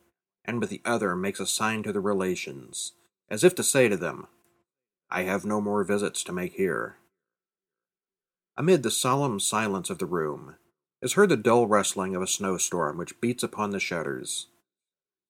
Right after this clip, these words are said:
For fear that the eyes of the dying woman might be dazzled by the light, the youngest of the heirs had fitted a shade to the candle which stood near the bed, so the circle of light scarcely reached the pillow of the deathbed,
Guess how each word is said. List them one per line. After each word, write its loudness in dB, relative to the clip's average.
For 2
fear 2
that -2
the -4
eyes 0
of -6
the -2
dying 0
woman -2
might -2
be -2
dazzled 0
by -2
the -2
light, -2
the -4
youngest 4
of -2
the -6
heirs 0
had -2
fitted 6
a 2
shade 2
to -2
the -4
candle -2
which -4
stood 2
near 0
the -2
bed, -4
so 2
the 2
circle 6
of 4
light 2
scarcely 0
reached -4
the -6
pillow 0
of -6
the -6
deathbed, -4